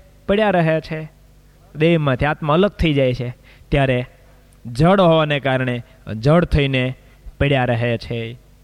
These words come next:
એ ગમે એટલા ચૈતન્ય જણાતા હોય, ભગવાનના ભક્તો યાદ રાખે, એ ગમે એટલા ચૈતન્ય જણાતા હોય, આંખ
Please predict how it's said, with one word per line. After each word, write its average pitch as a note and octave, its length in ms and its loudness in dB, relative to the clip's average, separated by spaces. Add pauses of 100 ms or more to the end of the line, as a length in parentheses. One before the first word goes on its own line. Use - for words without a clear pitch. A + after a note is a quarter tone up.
(300)
એ C3 80 -8
ગમે D#3 340 2
એટલા G#3+ 280 0
ચૈતન્ય F#3+ 520 -2
જણાતા F3 400 0
હોય, B2 360 -4
ભગવાનના D3 380 0
ભક્તો B2 280 -6
યાદ A2+ 240 -2
રાખે, A2+ 320 -8 (280)
એ C#3+ 80 0
ગમે D3+ 320 2
એટલા G#3+ 240 0
ચૈતન્ય A3 560 0
જણાતા E3 460 2
હોય, A2 240 -8 (1300)
આંખ F3 260 0